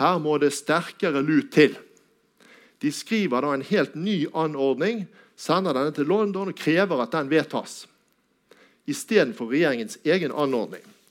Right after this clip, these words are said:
Og her er da om Justisdepartementets svar. Altså Justisdepartementet i London. I sitt svar til hjemmefrontens ledelse tok Justisdepartementet selvkritikk og sa seg enig i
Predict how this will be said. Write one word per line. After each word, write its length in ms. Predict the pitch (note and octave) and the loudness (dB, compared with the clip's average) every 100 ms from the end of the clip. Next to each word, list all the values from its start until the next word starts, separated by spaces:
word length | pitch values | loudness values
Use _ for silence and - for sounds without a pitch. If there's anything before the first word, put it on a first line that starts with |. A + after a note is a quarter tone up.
| - - - - - _ - | -20 -20 -20 -20 -20 _ -6
Og 140 | D3 G3 | -2 2
her 240 | G3 C#3+ | 0 2
er 160 | C#3 C3+ | 0 2
da 160 | D3 A#2+ G#2 - - | 4 2 0 -6 -4
om 200 | C3+ A#2+ | -4 -2
Justisdepartementets 1200 | B2+ - E3 D3+ G#2 A2+ G#2 A2 A2+ G2+ - - - | -4 -2 -4 -4 -6 -8 -6 -6 -6 -8 -10 -12 -6
svar. 300 | G3+ G3+ G2+ - _ _ _ _ _ _ - - _ - | 2 2 2 -8 _ _ _ _ _ _ -20 -20 _ -4
Altså 320 | D3 E3 E3 | -4 -4 -8
Justisdepartementet 840 | C#3+ F3+ - A#2 A2 A#2 A#2+ A#2+ | -4 -6 -4 -4 -4 -6 -4 4
i 80 | C#3+ | 6
London. 460 | C#3+ C3+ A#2 E2+ - _ _ _ _ _ - - - - - - | 6 2 0 -4 -12 _ _ _ _ _ -20 -20 -20 -20 -20 -4
I 80 | F3+ | -4
sitt 240 | - G#3 | -2 -4
svar 480 | - A#3+ A#3+ C3+ - - | -4 2 4 4 2 -2
til 220 | F3 C3 | 0 2
hjemmefrontens 640 | C3+ F#3+ F3+ D3 A#2 A2 B2 | 2 0 -2 -4 -4 -8 -2
ledelse 400 | D3 F3+ D#3+ F3 F#3 - | -2 -2 -4 -4 -4 -4
tok 260 | F#3 E3+ | -6 -4
Justisdepartementet 960 | D3+ D3 - - A2+ A#2 G#2+ A#2+ A#2 A#2 | -6 -4 -6 -6 -4 -4 -4 -4 -4 -4
selvkritikk 760 | - D#3+ D#3 D#3 D3 C3 - - _ _ _ _ - - - - _ B2+ | 0 0 0 -2 0 0 -4 -20 _ _ _ _ -20 -20 -20 -20 _ -4
og 120 | C3+ | 0
sa 180 | F3 E3 | 2 4
seg 280 | E3+ D3+ F3 | 4 2 6
enig 460 | E3+ A#3 A#3+ C3 B2 | 8 8 6 0 -2
i 80 | F3+ | 0